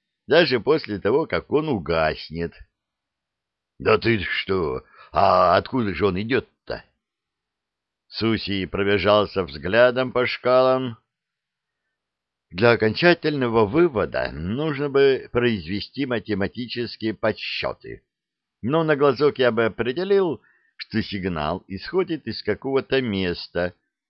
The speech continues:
которое находится приблизительно на полпути между базой и зенобианской столицей,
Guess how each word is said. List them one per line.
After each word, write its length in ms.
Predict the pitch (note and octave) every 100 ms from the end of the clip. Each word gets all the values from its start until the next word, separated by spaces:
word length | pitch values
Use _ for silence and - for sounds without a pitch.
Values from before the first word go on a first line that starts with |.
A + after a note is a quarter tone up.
| -
которое 380 | G#2 E3+ G3
находится 540 | D#3 A#2+ D#3+ D#3 B2+ B2
приблизительно 1040 | G2+ G2+ F#2+ G#2 D3 D#3 D3+ C#3 C3+ C3 - _ _
на 120 | - E2
полпути 840 | A#2+ C#3 - B2 - B2+ F#2 - _ -
между 380 | F2+ G2 - D#2
базой 560 | C3+ D3 F#2 A2 F#2+ _ _ _
и 120 | - G#2+
зенобианской 800 | F#2+ A#2 G#2+ G#2+ G#2+ F#2+ G#2 G2+
столицей, 840 | - A#2 A2+ E2+ - D2 C#2 A#1+